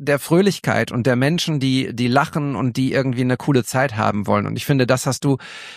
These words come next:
in dieser Serie gut rübergebracht. Das erste Bild, äh, was ich mir rausgesucht habe, ist allerdings auch ein besonderes und auch hier wieder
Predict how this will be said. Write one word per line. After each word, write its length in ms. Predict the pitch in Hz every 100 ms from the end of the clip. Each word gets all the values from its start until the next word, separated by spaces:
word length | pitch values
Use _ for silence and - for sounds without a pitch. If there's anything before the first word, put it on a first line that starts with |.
| -
in 120 | 131
dieser 200 | 131 139
Serie 440 | 120 143 165 147 131
gut 200 | 127 123
rübergebracht. 600 | 151 139 104 98 92 -
Das 100 | 104
erste 400 | 147 185 - 175
Bild, 360 | 156 175 202 - - _ _
äh, 140 | - 143
was 180 | 156 170
ich 160 | - -
mir 240 | 139 135
rausgesucht 540 | 139 196 - 127 131 143
habe, 220 | 127 139
ist 180 | 139 -
allerdings 500 | 139 135 143 - -
auch 200 | 147 147
ein 140 | 139
besonderes 520 | 127 123 156 190 165
und 60 | 123
auch 160 | 117
hier 260 | 120 180 185
wieder 300 | 147 127